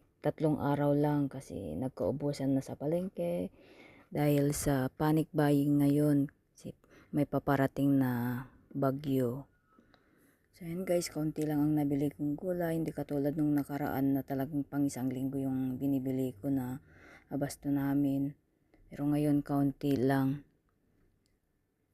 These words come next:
So, dalawang klaseng gulay lang yung nabili ko, kaunti lang. Saka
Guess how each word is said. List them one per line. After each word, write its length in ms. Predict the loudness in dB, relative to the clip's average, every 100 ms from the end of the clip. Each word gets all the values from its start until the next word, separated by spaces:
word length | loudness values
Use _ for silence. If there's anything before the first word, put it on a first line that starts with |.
| _
So, 240 | -14 -14 -14
dalawang 400 | -4 -2 -2 -2
klaseng 480 | -2 -2 -2 0 0
gulay 400 | 2 2 4 4
lang 160 | 4
yung 160 | 2 2 2
nabili 320 | 2 0 0
ko, 240 | -2 -4
kaunti 560 | -2 -2 0 -2 -4 -8 -4
lang. 480 | -4 -2 -2 -4 -8
Saka 320 | -18 -12